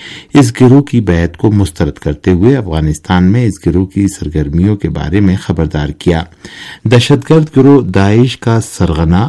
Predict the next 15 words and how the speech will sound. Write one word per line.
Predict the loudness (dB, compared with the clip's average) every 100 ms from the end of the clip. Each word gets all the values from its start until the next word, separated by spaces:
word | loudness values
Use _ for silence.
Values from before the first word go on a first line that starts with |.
| -4
ابو | -2 0
بکر | 0 0 -2 -2
البغدادی | -2 -4 -6 -4 -4 0 0 0
افغان | 0 0 2 0
طالبان | -2 -4 -2 -2 0 0 -2
کے | 0 0 -2
سابق | -4 -4 -2 -4 -4
سرغنہ | -8 -4 0 0 0 -4 -12 -20 -20 -2
ملا | 2 6 6 4 4
محمد | 2 2 2 2 0 -2
عمر | 0 0 0
کو | -2 0
ایک | 2 0 -2 -4
جاہل، | -2 0 0 0 -2
جنگجو | -4 0 0 0 0